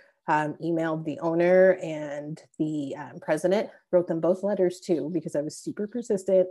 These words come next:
and it worked. Two weeks later, I had a job interview, and a week after that, I had a job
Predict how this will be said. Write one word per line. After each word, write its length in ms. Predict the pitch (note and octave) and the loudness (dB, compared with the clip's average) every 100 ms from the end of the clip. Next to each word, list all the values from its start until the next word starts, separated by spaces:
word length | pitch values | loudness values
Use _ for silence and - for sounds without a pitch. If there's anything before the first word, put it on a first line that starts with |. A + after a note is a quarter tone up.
| - | -2
and 520 | F#3 F3+ E3+ E3 E3+ F3 - _ _ _ _ | -4 -2 -2 -4 -4 -4 -8 _ _ _ _
it 80 | E3 | 0
worked. 360 | D#3+ G#3 - _ _ | 0 0 -6 _ _
Two 100 | - | -4
weeks 200 | E3+ E3+ | -2 -2
later, 200 | D#3 F3 | -2 0
I 60 | E3+ | 0
had 180 | D#3 D3+ | -2 -4
a 60 | |
job 260 | D3 C#3 C#3+ | -4 -4 -4
interview, 300 | E3+ F#3 G3+ | 0 0 0
and 100 | F#3+ | -2
a 40 | |
week 200 | D#3 E3+ | -2 -4
after 220 | E3 - D#3+ | -6 -8 -4
that, 160 | E3 | -4
I 40 | D#3 | -4
had 120 | C#3+ | -6
a 100 | C#3+ | -8
job 400 | D3 C3+ C3 | -8 -8 -8